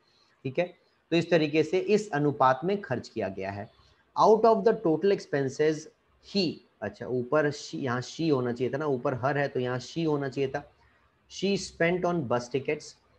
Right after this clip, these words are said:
जो ट्रैवल एक्सपेंसेस हैं उसका पच्चीस प्रतिशत उसने बस में खर्च किया, ठीक है, पच्चीस प्रतिशत बस में खर्च किया और, अ,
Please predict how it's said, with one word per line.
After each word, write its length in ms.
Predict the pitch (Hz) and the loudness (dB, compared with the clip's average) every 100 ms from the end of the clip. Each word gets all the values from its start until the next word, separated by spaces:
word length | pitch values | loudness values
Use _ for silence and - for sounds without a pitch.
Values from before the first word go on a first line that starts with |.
| _ - - | _ -20 -4
जो 100 | 143 | 2
ट्रैवल 460 | 156 135 120 123 175 | 2 4 2 4 2
एक्सपेंसेस 540 | 175 - 147 139 156 127 | 0 0 -2 2 2 2
हैं 240 | 120 123 - | -4 -4 -4
उसका 420 | 143 - 156 143 160 - - | -6 0 2 2 0 -6 -4
पच्चीस 360 | 147 - 214 | -4 -2 -2
प्रतिशत 520 | - 135 120 117 147 - | -2 -4 -4 -4 -4 -4
उसने 300 | 131 - 147 | -8 -4 -6
बस 300 | 113 110 107 | -2 -4 -4
में 100 | 147 147 | -6 -4
खर्च 240 | 123 110 | -6 -8
किया, 220 | - 120 131 _ _ _ _ _ | -6 -8 -8 _ _ _ _ _
ठीक 140 | 131 127 | -12 -10
है, 120 | 139 _ | -14 _
पच्चीस 280 | 117 - 131 | -10 -8 -10
प्रतिशत 420 | - 113 117 135 | -8 -6 -6 -6
बस 300 | 127 107 107 - | -8 -6 -8 -4
में 120 | 120 | -6
खर्च 240 | 117 104 - | -4 -8 -8
किया 220 | 113 113 - _ _ _ _ _ _ _ | -10 -10 -12 _ _ _ _ _ _ _
और, 380 | 113 120 120 117 | 0 2 2 0
अ, 340 | 113 110 110 | -2 -2 -2